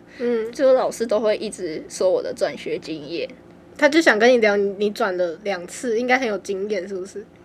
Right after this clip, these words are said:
Speaker 2: 他们看到我的时候都会跟我说，就是你为什么明明就是前面已经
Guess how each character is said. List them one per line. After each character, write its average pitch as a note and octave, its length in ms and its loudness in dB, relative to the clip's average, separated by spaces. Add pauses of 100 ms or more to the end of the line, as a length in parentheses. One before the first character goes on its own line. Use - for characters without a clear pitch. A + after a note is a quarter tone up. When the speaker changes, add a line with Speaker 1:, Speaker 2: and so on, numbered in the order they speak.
(200)
Speaker 2:
他 D4 140 -2
们 C#4 240 2 (100)
看 B3+ 300 -2
到 B3+ 160 4
我 F3+ 160 2
的 F#3 80 -2
时 F#3+ 80 -4
候 E3+ 140 0
都 F#3 120 -2
会 A3+ 180 2
跟 F#3+ 220 -2
我 D3 100 -8
说， D#3+ 360 -4
就 - 120 -8
是 G#3+ 320 0 (520)
你 A3 160 -6
为 B3+ 180 6
什 F#3 160 -4
么 E3 300 -14 (460)
明 G3+ 180 -6
明 G#3+ 140 -8
就 A3 100 -2
是 G#3+ 100 -4
前 G3 280 -4
面 F#3+ 280 -8
已 F3+ 60 -10
经 E3+ 340 -10